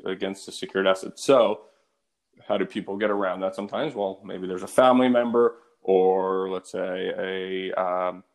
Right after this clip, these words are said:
a person that's not gonna be on the loan, but will be living, a domestic partner or a spouse if, if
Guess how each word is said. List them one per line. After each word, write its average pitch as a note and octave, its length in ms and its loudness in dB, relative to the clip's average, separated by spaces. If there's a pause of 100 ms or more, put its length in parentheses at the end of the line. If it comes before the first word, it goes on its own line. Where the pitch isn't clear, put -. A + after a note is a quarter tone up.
(220)
a G2 220 0
person G#2 360 -6
that's G2 160 -10
not G2+ 180 0
gonna G#2 140 -4
be G#2 100 -4
on G#2 120 -2
the G2+ 60 0
loan, C#3+ 460 2
but B2+ 180 -6
will G#2+ 100 -2
be G2+ 120 -4
living, C3+ 300 -4
a G#2+ 80 -8
domestic A2+ 500 -14
partner A2+ 400 0
or G#2+ 460 -2 (180)
a - 60 -20
spouse B2+ 640 4
if, F#2+ 100 -12 (120)
if G2 180 -12